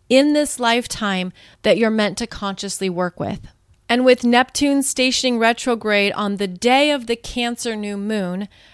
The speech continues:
at seven degrees, this could be big emotions coming up. Something is revealed to you. Something comes forward. Something that you're feeling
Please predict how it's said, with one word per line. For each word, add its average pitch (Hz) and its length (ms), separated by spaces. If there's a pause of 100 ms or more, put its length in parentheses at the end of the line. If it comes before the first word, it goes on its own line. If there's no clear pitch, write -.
at 208 180
seven 202 320
degrees, 208 500 (280)
this 285 200
could 381 180
be 381 120
big 311 300
emotions 277 640
coming 202 400
up. 190 260
Something 285 580
is 247 180
revealed 254 520
to 262 120
you. 202 200
Something 247 460
comes 247 320
forward. 226 680 (120)
Something 330 640
that 330 160
you're 269 220
feeling 262 920